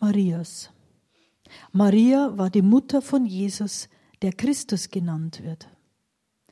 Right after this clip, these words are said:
Von Abraham bis König David sind es insgesamt vierzehn Generationen.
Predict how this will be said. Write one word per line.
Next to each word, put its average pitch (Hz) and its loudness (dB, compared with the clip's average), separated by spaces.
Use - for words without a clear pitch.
Von 208 -2
Abraham 254 -2
bis - 2
König 262 0
David 180 -8
sind 220 2
es 202 -2
insgesamt 269 -4
vierzehn 277 0
Generationen. 208 -2